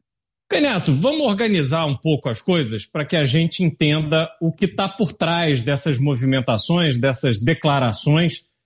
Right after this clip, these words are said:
e possamos refletir sobre qual é o caminho que o Brasil precisa trilhar pra efetivamente ver consequências acontecerem com essas pessoas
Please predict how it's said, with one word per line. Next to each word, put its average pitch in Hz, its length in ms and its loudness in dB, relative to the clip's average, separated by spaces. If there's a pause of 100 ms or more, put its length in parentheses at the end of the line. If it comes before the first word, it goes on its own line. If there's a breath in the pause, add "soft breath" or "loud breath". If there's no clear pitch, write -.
(120)
e 220 180 0
possamos 233 680 0
refletir 196 840 0
sobre 208 680 -2 (260)
qual 214 220 -2
é 240 40 -4
o 277 120 -4
caminho 208 600 -2
que 180 120 -4
o - 20 0
Brasil 156 420 0
precisa 147 560 0
trilhar 139 640 0
pra 156 180 0
efetivamente 185 1160 0
ver 180 420 2 (380)
consequências 214 1300 -2
acontecerem 180 840 0
com 208 140 -4
essas 214 280 -4
pessoas 202 720 -2